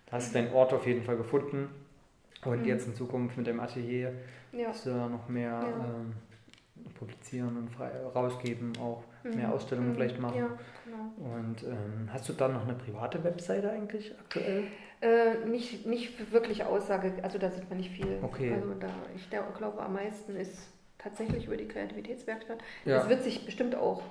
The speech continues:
Speaker 2: also ich denke mal, es wird sich entwickeln, auch mit dem
Speaker 1: Klar.
Speaker 2: Atelier. Also da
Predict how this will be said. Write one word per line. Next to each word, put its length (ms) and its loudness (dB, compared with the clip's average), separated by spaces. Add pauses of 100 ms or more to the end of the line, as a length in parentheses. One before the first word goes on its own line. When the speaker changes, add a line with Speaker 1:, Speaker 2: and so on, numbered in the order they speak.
(120)
Speaker 2:
also 160 0
ich 80 -4
denke 200 -6
mal, 120 -4
es 100 -10
wird 120 -6
sich 120 -12
entwickeln, 360 -6 (180)
auch 100 -8 (100)
mit 20 -16 (100)
dem 40 0
Speaker 1:
Klar. 220 6
Speaker 2:
Atelier. 240 2 (220)
Also 180 -2
da 240 -4